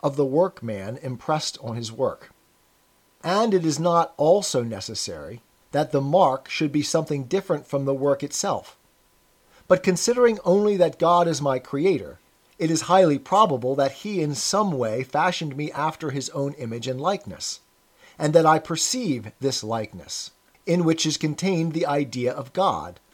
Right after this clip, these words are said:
by the same faculty by which I apprehend myself. In other words, when I make myself the object of reflection, I not only find that I am an incomplete, imperfect, and dependent being,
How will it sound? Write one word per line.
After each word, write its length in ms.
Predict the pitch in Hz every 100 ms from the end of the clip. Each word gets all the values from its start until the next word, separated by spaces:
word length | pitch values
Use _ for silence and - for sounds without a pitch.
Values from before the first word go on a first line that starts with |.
| _ _ -
by 120 | 139
the 120 | 147
same 360 | - 185 247 220
faculty 500 | 139 120 131 135 151
by 260 | 147 185
which 260 | 190 190 175
I 180 | 151 147
apprehend 500 | 147 160 131 127 117
myself. 640 | 120 - 220 131 - - _ _ _ _ _ _ _ _
In 140 | 139 123
other 220 | 113 107
words, 420 | 101 143 170 - _ _ _ _
when 140 | 139 147
I 140 | 147
make 460 | 143 190 226 - -
myself 560 | 156 151 - 156 156
the 160 | 151 156
object 500 | 147 151 143 143 127
of 160 | 120 110
reflection, 680 | 123 - 147 - - 76 - _ _ _ _ _ -
I 140 | 139 143
not 280 | 156 196 220
only 260 | 208 185
find 460 | 165 160 156 160 147
that 160 | 139 -
I 360 | 151 170 170 151
am 160 | 139
an 100 | 139 156
incomplete, 800 | 185 196 196 170 120 110 117 - _ _ _
imperfect, 800 | - 214 220 - 110 - 104 - - _ -
and 200 | 139 131
dependent 640 | 190 - 160 135 120 120
being, 400 | 185 120 80